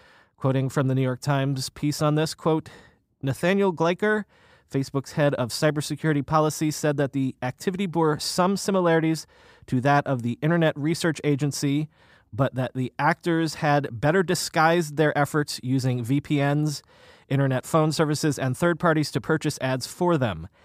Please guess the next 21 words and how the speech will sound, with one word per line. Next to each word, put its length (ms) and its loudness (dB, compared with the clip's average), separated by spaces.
He 120 -4
said 260 -2
the 80 0
company 360 0
had 200 0
yet 200 2
to 100 -4
see 300 -2
any 200 2
evidence 380 2
connecting 460 0
the 80 2
accounts 380 0
to 120 -2
Russian 340 0
I 140 -2
P 300 -2
addresses, 600 0
like 240 -6
the 120 -4
ones 360 -4